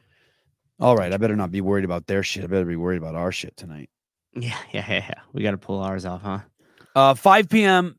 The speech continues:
Speaker 1: Pacific Standard Time. Uh, we ran a test yesterday. Uh, we s-, uh, Bryson Del Monte was kind enough to do the workout for us. Uh, he absolu-, absolutely obliterated it. Uh,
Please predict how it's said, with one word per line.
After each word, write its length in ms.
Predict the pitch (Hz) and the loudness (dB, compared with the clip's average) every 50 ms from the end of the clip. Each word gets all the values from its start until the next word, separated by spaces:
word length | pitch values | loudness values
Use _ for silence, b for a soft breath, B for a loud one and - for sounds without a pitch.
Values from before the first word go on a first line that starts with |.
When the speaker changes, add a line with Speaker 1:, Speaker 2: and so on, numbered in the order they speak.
| - | -6
Speaker 1:
Pacific 260 | 160 139 - 180 175 | -4 -2 0 0 -2
Standard 320 | 147 - 165 151 147 143 - | 0 2 2 2 2 2 0
Time. 320 | 143 135 131 131 127 120 - _ _ _ _ _ _ _ _ _ _ _ _ _ _ _ _ _ _ - | 0 0 0 0 0 -2 -6 _ _ _ _ _ _ _ _ _ _ _ _ _ _ _ _ _ _ 0
Uh, 340 | 117 117 117 117 113 110 - | 4 4 6 6 4 2 2
we 120 | - 123 127 | 0 0 0
ran 180 | 131 139 139 | 0 0 0
a 60 | 135 127 | -2 -2
test 280 | - 143 131 120 - | 0 0 -2 0 0
yesterday. 560 | 135 123 120 - 127 123 123 120 120 117 107 - - | -2 -2 -2 -2 -4 -2 0 0 0 -2 -2 -4 -4
Uh, 140 | - 107 107 | -2 -2 -2
we 140 | 104 110 113 | 0 -2 -4
s-, 80 | - - 98 101 | -6 -8 -10 -8
uh, 200 | 101 98 101 101 | -4 -2 -2 -2
Bryson 600 | 92 92 107 107 107 110 110 - 113 107 101 87 | -2 -2 -2 0 0 -2 -2 -4 -4 -4 -6 -6
Del 280 | - - 95 95 107 101 | -8 -8 -6 -4 -4 -2
Monte 320 | 98 98 101 101 - 107 | -2 -4 -4 -4 -4 -4
was 140 | 95 92 90 | -4 -4 -6
kind 200 | - 107 101 98 | -6 -6 -4 -4
enough 140 | 98 95 92 | -4 -6 -8
to 100 | - - | -8 -8
do 100 | 95 95 | -6 -6
the 60 | 92 87 | -4 -4
workout 340 | 95 95 92 98 85 73 | -4 -4 -4 -4 -6 -6
for 200 | - - 95 90 | -4 -4 -2 -2
us. 260 | 90 90 90 - - - - | -2 -4 -6 -10 -16 -16 -12
Uh, 120 | 80 80 | -12 -10
he 140 | 80 80 98 | -8 -6 -6
absolu-, 500 | 95 95 - - - 98 92 87 87 80 - _ - | -6 -6 -6 -10 -8 -8 -6 -6 -6 -8 -10 _ -8
absolutely 440 | 90 90 - - - 92 82 80 76 | -8 -8 -8 -8 -8 -6 -6 -6 -8
obliterated 580 | 76 80 95 92 90 90 87 85 82 82 80 | -6 -4 -4 -2 -2 -2 -2 -4 -4 -6 -8
it. 160 | 82 80 73 _ _ _ _ - | -8 -10 -10 _ _ _ _ -12
Uh, 360 | 82 82 78 76 73 71 60 | -10 -8 -8 -8 -10 -12 -14